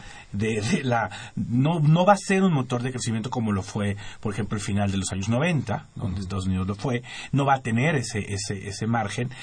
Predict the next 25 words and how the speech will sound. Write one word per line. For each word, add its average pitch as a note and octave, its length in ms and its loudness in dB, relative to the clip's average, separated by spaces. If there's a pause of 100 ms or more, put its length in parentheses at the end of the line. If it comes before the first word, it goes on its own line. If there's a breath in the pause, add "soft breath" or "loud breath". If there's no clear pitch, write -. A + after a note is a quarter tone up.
(340 loud breath)
este, B2 440 -2
y B2+ 140 -2
creo D#3+ 180 -2
que B3+ 120 -4
se A#3 100 0
requieren F#3+ 340 2
otras G3 260 0
medidas. F3+ 340 2 (300 loud breath)
Y D3+ 100 0
creo, C4 320 2
y F3+ 100 -2
yo B3+ 80 2
recupero A#3 320 -2
el G#3 80 -8
tema G#3 220 4
de F3+ 80 2
la C3+ 80 0
ciudad. D3+ 160 0
En D#3 40 2
la D#3+ 40 2
ciudad G#3+ 160 2
se B3+ 140 0
han B3 120 2
tomado D#3+ 300 2
medidas, A#2+ 560 0